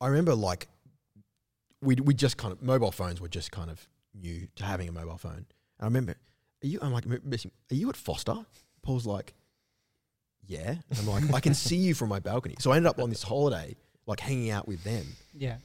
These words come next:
Speaker 1: And I, but I don't remember what year that was and where that fits in the timeline. But I remember that being
Speaker 2: Mm.
Speaker 1: a, a thing of being like, "Oh, cool, this is what friends are like." <laughs> You know, like, like wanting to hang out and stuff. So kind of, we, yeah, like, three years of uni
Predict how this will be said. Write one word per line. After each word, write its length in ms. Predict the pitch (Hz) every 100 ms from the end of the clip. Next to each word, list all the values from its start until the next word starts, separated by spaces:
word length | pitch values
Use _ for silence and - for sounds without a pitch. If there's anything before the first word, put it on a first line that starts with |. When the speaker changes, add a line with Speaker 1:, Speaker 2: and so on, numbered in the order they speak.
| -
Speaker 1:
And 80 | 107
I, 80 | 104
but 200 | - 120
I 40 |
don't 140 | 139 156
remember 240 | 139 127
what 240 | 113 113
year 220 | 104 107 104
that 180 | 85
was 240 | 87 82 90
and 140 | 87 104
where 200 | 101 98
that 160 | 92
fits 200 | - 95
in 60 | 92
the 80 | 87
timeline. 400 | - 95 92 87
But 80 | 98
I 20 |
remember 220 | 107 123
that 160 | 110 -
being 220 | 104 92
Speaker 2:
Mm. 60 | 90
Speaker 1:
a, 80 | 92 - _ _ _ _ _ _ -
a 40 |
thing 260 | - 104 95
of 100 | 87
being 160 | 90 85
like, 80 | -
"Oh, 160 | 170 -
cool, 140 | 156
this 100 | 156
is 80 | 160
what 100 | 92
friends 240 | - 110
are 40 | 110
like." 300 | 73 - - - 131
<laughs> 140 | 214 185 - 208 - - _ _ - - - - - -
You 80 | 104
know, 80 |
like, 160 | 95 92 _ -
like 180 | 107 -
wanting 160 | 110 101
to 60 |
hang 140 | 98 98
out 100 | 107
and 100 | 98
stuff. 220 | 85 -
So 320 | 127 120 113 - - _
kind 160 | - 127
of, 60 | 127
we, 80 | 147
yeah, 180 | 170
like, 180 | 92 104 - - -
three 240 | - 139
years 120 | 127 104
of 60 |
uni 440 | 98 107 107 104